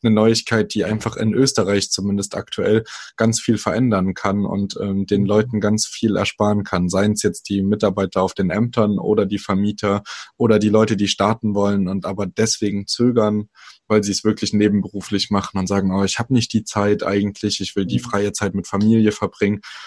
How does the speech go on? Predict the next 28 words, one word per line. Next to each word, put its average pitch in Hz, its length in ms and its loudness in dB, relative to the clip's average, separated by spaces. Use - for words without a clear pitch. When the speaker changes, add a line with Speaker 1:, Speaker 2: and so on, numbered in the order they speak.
Speaker 2:
Genau. 120 300 -2
Speaker 1:
Denen 110 340 4
einfach 117 440 2
so - 140 2
eine, 104 320 4
so 110 120 0
eine 104 140 2
komplett 110 460 -2
digitale 104 520 0
Lösung 104 420 0
anbieten 107 520 -2
zu - 140 -4
können, 98 540 -2
die 107 100 2
sie 98 160 0
auch 95 200 0
noch 98 200 -4
komplett 95 400 -4
automatisiert 101 880 -2
rausschicken - 480 0
können, 98 280 0
ist 110 160 -6
auf 101 160 -2
jeden 104 240 -2
Fall, 98 440 0
ähm, 95 360 -6
sehr 101 180 2
smart. 110 500 0